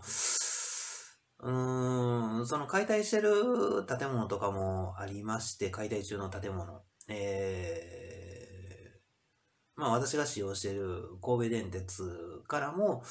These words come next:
あの、見えていた神戸市北区の、えー、兵庫商業、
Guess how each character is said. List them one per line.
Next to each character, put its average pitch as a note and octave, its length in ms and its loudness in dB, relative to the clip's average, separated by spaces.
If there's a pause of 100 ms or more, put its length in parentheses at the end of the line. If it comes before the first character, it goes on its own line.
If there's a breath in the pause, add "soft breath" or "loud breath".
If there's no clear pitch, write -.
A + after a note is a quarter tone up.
(320 loud breath)
あ G2+ 140 -2
の、 F#2+ 240 -2
見 G2+ 180 -4
え G2 60 -6
て G#2 100 -2
い G#2+ 140 -4
た F2+ 800 -2
神 A#2 160 0
戸 A#2 80 0
市 F#2+ 160 -4
北 - 240 0
区 G2 440 -2
の、 G#2+ 420 -2
え E2 600 -4
ー、 - 360 -16
兵 A2 100 -2
庫 A#2+ 720 0 (1400)
商 G#3 680 0
業、 F#2+ 280 0